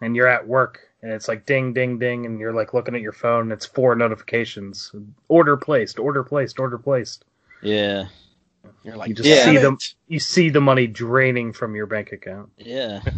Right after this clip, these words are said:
Speaker 3: <laughs>
Speaker 2: I'm like, "Wait, did we really need this?"
Speaker 1: <laughs> Right.
Speaker 2: It's just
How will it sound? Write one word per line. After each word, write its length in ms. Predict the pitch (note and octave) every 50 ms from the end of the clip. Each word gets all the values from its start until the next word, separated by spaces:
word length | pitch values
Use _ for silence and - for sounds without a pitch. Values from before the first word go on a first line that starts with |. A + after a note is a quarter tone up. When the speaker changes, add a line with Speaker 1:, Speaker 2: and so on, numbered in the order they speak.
| - D3 - _ - - - _ - B2
Speaker 3:
<laughs> 600 | - _ - - _ _ _ _ _ _ _ -
Speaker 2:
I'm 140 | C#3 C#3
like, 200 | C#3+ C#3 C3+ C3+
"Wait, 220 | D#3+ F3 E3 D3 A#2+
did 100 | B2+ C3+
we 140 | C3+ D#3 F3+
really 300 | E3+ F3 F3 E3+ E3 D#3
need 300 | D3+ D3+ D#3+ D#3+ D3 B2+
this?" 440 | B2+ C#3+ C#3+ D#3+ D#3+ - - - - - - - -
Speaker 1:
<laughs> 160 | - - -
Right. 580 | A#3 A3 G#3 - A3 A3+ G#3 - - F#3 E3+ - - - - C#3 C#3+
Speaker 2:
It's 140 | - D#3 -
just 240 | D#3 D3+ C#3 -